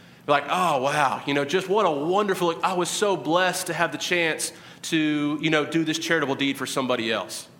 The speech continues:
We had to put it on social media so everybody could see it. We crave that recognition. We have to be seen by others. And, and, and he's telling us here, he says, "Listen, you know, that's not the way to go about it. That's not what kingdom citizens do. That's not what kingdom citizens do."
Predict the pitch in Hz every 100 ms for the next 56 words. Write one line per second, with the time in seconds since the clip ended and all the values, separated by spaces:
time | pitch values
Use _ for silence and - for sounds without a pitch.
0 | - - 202 262 262 285 254 247 262 247
1 | 254 247 277 208 214 220 233 240 - 285
2 | 277 120 - - - - - - 202 196
3 | - 202 214 196 180 160 165 160 139 143
4 | 104 104 190 - - 180 180 165 160 175
5 | 175 151 139 139 127 95 - - - -
6 | - - - - - 170 165 170 165 160
7 | 156 175 175 156 - 196 180 147 151 156
8 | 131 156 180 131 101 - - - - 160
9 | 156 170 160 - - 156 160 165 165 156
10 | 151 143 139 135 131 110 - - - -
11 | 143 165 165 160 - - 170 156 160 156
12 | 151 143 127 151 123 - - - - -
13 | - 131 151 151 147 151 143 147 147 139
14 | 127 135 135 98